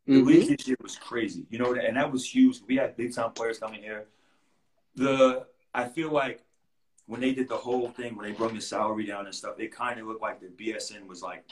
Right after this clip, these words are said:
Speaker 1: kinda, like, going down, you know? And, uh, my hat's off to Fabian one hundred percent, 'cause what he did with the All-Star game and just what they did in Arecibo with the locker room and stuff like that, I told him that to his face, like, "Listen,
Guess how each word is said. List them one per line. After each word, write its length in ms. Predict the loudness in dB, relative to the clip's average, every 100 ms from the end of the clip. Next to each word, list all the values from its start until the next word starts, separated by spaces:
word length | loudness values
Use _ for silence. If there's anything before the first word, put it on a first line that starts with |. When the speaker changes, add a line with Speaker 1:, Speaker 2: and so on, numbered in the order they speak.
| -16
Speaker 1:
kinda, 260 | -12 -10
like, 200 | -6 -8
going 300 | -6 -10 -8
down, 280 | -4 -4 -4
you 80 | -6
know? 260 | -4 -4 -6 _ _ -6
And, 500 | -4 -2 -4 -6 -8 -14 _ _ -20 -10
uh, 360 | -6 -4 -2 -6 _ -14
my 320 | -4 4 4
hat's 280 | 4 0 0
off 200 | -2 -2
to 80 | -6
Fabian 580 | -8 -2 -2 -2 -12 -12
one 240 | -10 -8
hundred 260 | -10 -14 -14
percent, 340 | -12 -12 -12
'cause 140 | -14 -14
what 120 | -8
he 60 | -8
did 180 | -8
with 100 | -16 -14
the 60 |
All-Star 580 | -8 -2 -2 -2 -6 -6
game 260 | -10 -18 -16
and 160 | -18 -20 _ _ _ _ _ -2
just 260 | -2 0
what 140 | -2 -2
they 100 | 0
did 160 | -2
in 80 | -2
Arecibo 520 | -6 -8 -8 -4 -4
with 100 | -4
the 80 | -8
locker 320 | -4 -4 -4
room 80 | -10
and 60 | -10
stuff 140 | -8
like 120 | -8
that, 100 | -6
I 60 | -6
told 240 | -4 -2 -2
him 80 | -4
that 120 | -8
to 100 | -8
his 120 | -8
face, 280 | -6 -6 -6
like, 160 | -8
"Listen, 360 | -6 -6 -8 -18